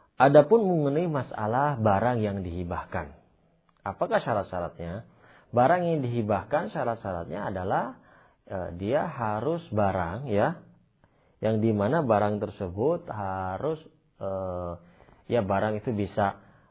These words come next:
bisa berupa yang mankul atau ghair, ghair mankul, eh, yaitu yang bisa dipi-, berpindah ataupun tidak berpindah, ya kan? Misal seperti barang yang berpindah, buku, atau yang tidak berpindah misalnya,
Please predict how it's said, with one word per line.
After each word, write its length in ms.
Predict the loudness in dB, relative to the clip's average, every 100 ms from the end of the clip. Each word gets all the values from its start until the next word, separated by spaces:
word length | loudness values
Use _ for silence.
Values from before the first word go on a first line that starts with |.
| -10
bisa 240 | -6 -4
berupa 480 | -2 -4 -4 -4 -2
yang 400 | -4 -4 -6 -6
mankul 480 | -6 -6 -4 -2 -2
atau 240 | -4 -6
ghair, 400 | -6 -6 -6 -10
ghair 320 | -8 -6 -6
mankul, 560 | -6 -8 -8 -4 -2 -2
eh, 760 | -4 -8 -10 -10 -8 -8 -8 -8 -8
yaitu 320 | -6 -4 -2
yang 240 | -2 -4 -12 -20 _ -14
bisa 240 | -8 -6 -4
dipi-, 240 | -6 -8
berpindah 720 | -8 -6 -6 -4 -4 -4 -8
ataupun 320 | -10 -8 -8
tidak 240 | -8 -8 -8
berpindah, 720 | -10 -10 -4 0 0 0 -8 _ -16
ya 140 | -10
kan? 240 | -6 -8 -8 -18 -20 -20 _ -10
Misal 320 | -8 -2 -2
seperti 400 | -2 -6 -8 -6
barang 320 | -4 -2 -4 -6
yang 40 |
berpindah, 240 | -8 -8 -8
buku, 640 | -8 -8 -4 -4 -4 -8 -20 _ -14
atau 180 | -10 -8
yang 80 | -8
tidak 240 | -6 -6
berpindah 380 | -6 -8 -6 -6
misalnya, 720 | -6 -8 -8 -6 -6 -6 -8